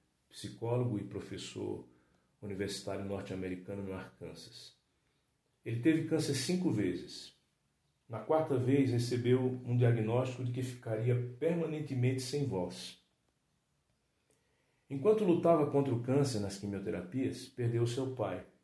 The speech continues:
E dois filhos sofreram um grave acidente automobilístico. Um deles veio a falecer. A esposa, que na época tinha vinte e cinco anos, ficou doente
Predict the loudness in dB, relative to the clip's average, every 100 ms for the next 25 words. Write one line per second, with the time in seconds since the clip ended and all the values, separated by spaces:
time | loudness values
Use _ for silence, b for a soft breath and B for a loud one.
0 | _ _ _ _ _ _ _ _ _ _
1 | -2 2 2 2 2 2 2 0 -2 -2
2 | -2 -2 -2 0 0 -2 -4 -8 -8 -8
3 | -10 -10 -10 -6 -4 -2 -2 -4 -12 -18
4 | -20 _ _ _ _ _ _ -14 -2 2
5 | 2 2 0 0 -4 -6 -8 -12 -18 -20
6 | _ _ _ _ _ _ _ _ _ _
7 | _ _ _ _ _ _ _ _ _ _
8 | _ _ _ _ -12 -10 -8 0 4 4
9 | 2 -2 -2 -2 -2 -6 -4 -4 -4 -4
10 | -4 -4 -2 0 0 -4 -8 -12 -14 -16
11 | -12 -4 2 4 2 -2 0 2 4 6
12 | 4 2 -4 -10